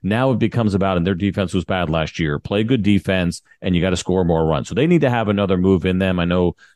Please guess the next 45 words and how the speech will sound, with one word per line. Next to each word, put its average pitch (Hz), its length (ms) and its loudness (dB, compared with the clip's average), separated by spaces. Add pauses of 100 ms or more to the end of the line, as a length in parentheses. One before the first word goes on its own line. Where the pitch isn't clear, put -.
(120)
uh, 92 160 0
Mosaic 90 520 0
was 85 120 -2
talking 92 380 -2
today 87 360 0
about 85 340 -2
a 90 40 0
little 90 260 2
bit, 82 280 0 (220)
uh, 85 140 -2
about 78 240 -4
the 90 80 0
offseason 87 420 -2
being 82 240 -2
fluid 113 260 2
and 87 100 0
knowing 90 220 0
they 82 100 2
still 90 220 -2
have 82 100 -2
other 85 220 0
things 87 280 -4
to 76 100 -6
do. 87 240 2
For 90 120 -2
me, 92 140 2
that's 87 220 -2
addressing 85 500 -2
the 78 120 0
offense, 95 500 -2 (240)
uh, 85 160 -2
perhaps 85 340 -2
cutting 87 240 0
bait 85 160 0
with 82 160 2
a 78 60 -2
couple 85 280 -2
of 80 60 -2
guys 82 320 -2
that 80 140 -2
just, 80 200 -6
it 76 120 -2
hasn't 80 320 -2
worked 80 240 -2
out, 98 280 -2